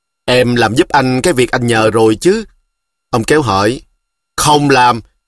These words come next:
em ra đây làm gì?" "Tốt, em lên chòi đi," ông Kéo giục. Cô Đào ngẩng cổ nhìn lên trời lè lưỡi.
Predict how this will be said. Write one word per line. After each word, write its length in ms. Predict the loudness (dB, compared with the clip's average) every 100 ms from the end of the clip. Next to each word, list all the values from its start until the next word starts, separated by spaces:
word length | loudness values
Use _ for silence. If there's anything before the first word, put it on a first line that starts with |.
| -4
em 180 | 0 2
ra 100 | 2
đây 140 | 2
làm 200 | 2 0
gì?" 260 | 0 0 -2 _ _ _ _ _ _ _ _ _ _ _ _ _ _ _
"Tốt, 320 | -2 2 0 -2 -20 _ _
em 160 | -4 0
lên 180 | 0 0
chòi 300 | 0 2 2
đi," 260 | 2 0 -6 _ _ _ _
ông 200 | -6 -4
Kéo 160 | 0 0
giục. 160 | 0 -4 -12 _ _ _ _ _ _ _ -2
Cô 100 | 0
Đào 180 | 2 0
ngẩng 340 | 0 0 -2 -2
cổ 200 | 0 2
nhìn 140 | 0 -2
lên 180 | -4
trời 220 | -2 -2 0
lè 200 | 0 0
lưỡi. 380 | -2 -2 -2